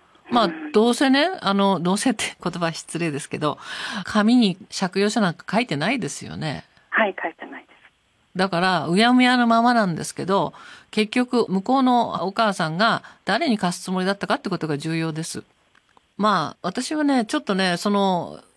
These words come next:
Speaker 1: 百万円を向こうの母親が、「いや、娘さんに貸したつもりはない」って言ってくれればいいんだけど、そうじゃなくて一緒になって、「あなた二人に貸して半々だ」っていう話になっちゃうと、
Speaker 2: はい。
Speaker 1: 結構娘さんは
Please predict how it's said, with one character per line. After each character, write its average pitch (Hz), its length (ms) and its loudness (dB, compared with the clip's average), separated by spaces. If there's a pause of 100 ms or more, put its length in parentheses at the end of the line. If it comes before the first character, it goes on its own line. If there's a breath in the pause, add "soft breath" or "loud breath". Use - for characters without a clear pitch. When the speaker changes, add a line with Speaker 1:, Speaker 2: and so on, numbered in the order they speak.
(140)
Speaker 1:
百 208 260 -4
万 254 260 2
円 247 140 2
を 233 400 0
向 202 180 -2
こ 294 160 0
う 311 40 4
の 240 100 4
母 214 600 0
親 202 340 -2
が、 202 280 2
「い 175 60 -4
や、 196 320 0 (100)
娘 196 320 -4
さ 247 120 -4
ん 240 60 0
に 233 60 -2
貸 220 120 -2
し 214 40 -8
た 214 120 -2
つ 226 80 -6
も 226 80 0
り 233 80 0
は 226 80 2
な 220 80 2
い」 262 40 -2
っ - 40 -4
て - 60 -20
言 185 100 -2
っ - 20 -2
て 247 140 -6
く 330 100 -2
れ 370 100 2
れ 403 120 2
ば 320 80 2
い 214 60 2
い 208 40 4
ん 202 80 2
だ 170 120 -2
け 147 100 -4
ど、 165 160 0
そ 311 160 -2
う - 20 -2
じ 262 80 0
ゃ 196 40 0
な 185 100 0
く - 60 -20
て 175 100 -6
一 185 40 -4
緒 254 140 -2
に 262 80 2
な 277 80 2
っ 269 40 -12
て、 190 160 -4
「あ 170 40 -4
な 202 100 0
た - 220 -6
二 - 240 -2
人 254 80 0
に 196 80 0
貸 165 200 -6
し - 20 -20
て 180 160 -2 (260 loud breath)
半 226 260 0
々 269 180 2
だ」 180 120 2
っ - 0 -
て - 160 -6
い 170 40 0
う - 20 -2
話 180 300 0
に 156 60 -2
な 175 120 0
っ 254 100 -14
ち - 80 -4
ゃ 190 60 0
う 143 80 -4
と、 190 400 2 (400 loud breath)
Speaker 2:
は 392 160 -4
い。 320 80 2
Speaker 1:
結 262 100 -4
構 208 220 0
娘 190 400 -2
さ 202 120 -2
ん 185 80 2
は 170 280 0